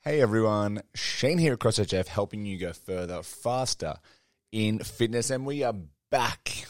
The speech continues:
with another Shane Talks. It has been a little while, only because I had a major meltdown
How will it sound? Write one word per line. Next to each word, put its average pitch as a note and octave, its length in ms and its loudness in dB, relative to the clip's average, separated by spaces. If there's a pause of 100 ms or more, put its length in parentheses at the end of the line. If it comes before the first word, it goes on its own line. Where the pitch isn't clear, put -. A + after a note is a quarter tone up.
with G#2 140 0
another A#2+ 220 2
Shane A#2 300 2
Talks. B2+ 400 6 (340)
It C#3+ 160 -2
has B2+ 300 0
been A2 760 2
a A2+ 80 2
little D3+ 260 6
while, G2 460 8
only F3+ 340 2
because G#2+ 460 6
I F#2+ 200 -2
had F2+ 300 -4
a F2+ 120 -4
major B2 480 0
meltdown E2+ 580 0